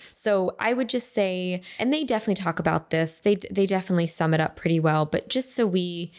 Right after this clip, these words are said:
have maybe that, that hard number, a lot of it comes down to the money. So when we're looking at prohibition, we're looking at as soon as prohibition is over,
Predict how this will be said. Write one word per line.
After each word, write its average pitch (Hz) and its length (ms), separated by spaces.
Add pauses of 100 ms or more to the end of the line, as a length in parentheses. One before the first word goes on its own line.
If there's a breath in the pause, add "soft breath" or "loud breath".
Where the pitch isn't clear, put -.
have 175 280
maybe 170 280
that, 170 340
that 165 200
hard 170 400
number, 170 560 (240 loud breath)
a 220 80
lot 214 300
of 262 140
it 247 160
comes 190 240
down 165 240
to 165 100
the 156 120
money. 151 520
So - 260
when 196 200
we're 233 100
looking 254 300
at - 100
prohibition, 165 540 (300)
we're 180 180
looking 175 500
at 160 580 (160 soft breath)
as 170 120
soon 226 220
as 226 100
prohibition 180 520
is 165 180
over, 208 560